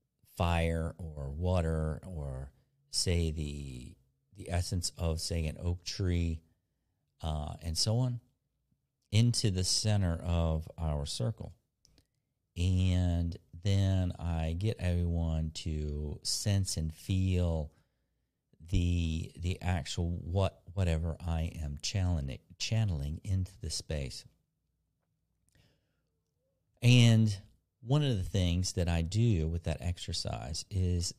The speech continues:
that I tell people to use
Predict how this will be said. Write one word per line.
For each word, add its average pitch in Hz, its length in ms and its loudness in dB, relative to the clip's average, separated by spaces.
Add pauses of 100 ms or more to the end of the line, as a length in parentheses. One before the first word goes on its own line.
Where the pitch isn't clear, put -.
that 92 120 0
I 87 200 0
tell 120 300 0
people 80 540 -6 (580)
to 87 720 0
use 113 560 0